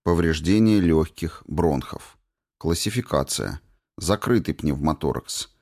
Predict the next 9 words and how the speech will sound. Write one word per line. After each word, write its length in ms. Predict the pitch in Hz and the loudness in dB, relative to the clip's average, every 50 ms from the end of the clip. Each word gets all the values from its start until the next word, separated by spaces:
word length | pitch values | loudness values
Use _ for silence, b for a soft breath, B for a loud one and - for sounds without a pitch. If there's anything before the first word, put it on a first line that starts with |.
| _ _ _ _ _ _ _ | _ _ _ _ _ _ _
Воздух 580 | - - 73 80 98 117 135 131 113 123 113 - | -8 -6 -2 0 2 4 4 4 2 0 0 -2
в 80 | - - | -4 -2
плевральной 580 | - 90 90 85 92 98 98 95 87 87 87 | 2 2 4 4 4 4 4 4 4 2 2
полости 520 | 82 - 104 113 120 123 123 120 - - 107 | 0 0 0 2 2 2 2 0 -2 -2 0
не 180 | 101 101 113 | 2 2 2
сообщается 840 | 117 - 107 92 85 - - - - 92 82 90 95 95 - - 101 | 2 0 0 0 0 0 -2 -2 0 2 2 2 2 0 -2 -4 -6
с 100 | - - | -4 -4
атмосферным 720 | 95 80 - 82 80 78 - - 82 78 76 78 82 82 85 | -4 -4 -2 -2 -2 -2 -4 -4 -2 -2 -2 0 0 0 0
воздухом. 640 | 82 85 82 76 69 - - - - - - - | 0 0 0 -2 -2 -4 -12 -12 -10 -12 -12 -12